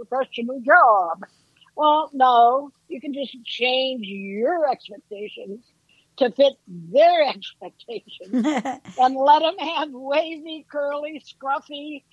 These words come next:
Speaker 1: coiled hair.
Speaker 2: Less refined haircut.
Speaker 1: Yeah, a less refined haircut. It should be good news.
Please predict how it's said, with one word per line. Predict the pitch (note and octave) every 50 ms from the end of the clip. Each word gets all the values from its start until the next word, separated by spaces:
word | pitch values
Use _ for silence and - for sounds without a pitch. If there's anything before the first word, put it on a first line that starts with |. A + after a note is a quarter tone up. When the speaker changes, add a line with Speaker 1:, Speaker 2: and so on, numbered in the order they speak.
| _ _ _ _ _
Speaker 1:
coiled | - D4 C#4 C#4+ C#4+ D4 D4 C#4+ D4 D4 D4+ C4+ - _ _ _ _ _
hair. | - D4 D#4+ F4+ F4 E4 C#4+ A#3 G3+ G3+ - - _ _ _ -
Speaker 2:
Less | F3 F#3 A#3 C4 B3 A#3+ - -
refined | B3+ C4 A#3+ A#3 - A#3+ A3 A3 A#3 A3+ A3
haircut. | G#3 A#3+ D4 D#4+ D4+ - - A3 D#3+ B2+ A#2+ A#2+ _ _ _ _ _
Speaker 1:
Yeah, | D#4 D#4 E4+ F#4 G4 F4 C#4+ B3+ A3+ G3 F#3 _ _ _ -
a | B3+ C#4+ D4
less | C4 A#3+ B3+ C4+ D4+ C#4+ - _ - A3+ G#3+
refined | A#3+ C4+ C#4+ C#4+ B3+ _ - B3 A3+ G#3+ G#3 G#3 G#3+ A3 A3 A#3 B3 C4 C#4+ C#4 _ _ _ _ _ _ _ _
haircut. | - D#4+ D#4+ E4 E4+ D#4+ - - B3+ G3 D3 C3 - _ _ _ _ _ _ _ _ _ _
It | - D4 D4+ C4+ A3+
should | - - - - D4 F4+ G#4 G#4+ G4 D4+ B3
be | A#3+ B3 A#3 A3+ A#3 B3 C4+ D4 - _ _ _ _ - A#3+ F#3
good | F3 C4 D4+ E4+ G4+ A4+ G#4 F4+
news. | E4+ D#4 D4 C#4 B3+ A#3 G#3+ F#3+ F3+ D#3+ D3 D3 D3+ C#3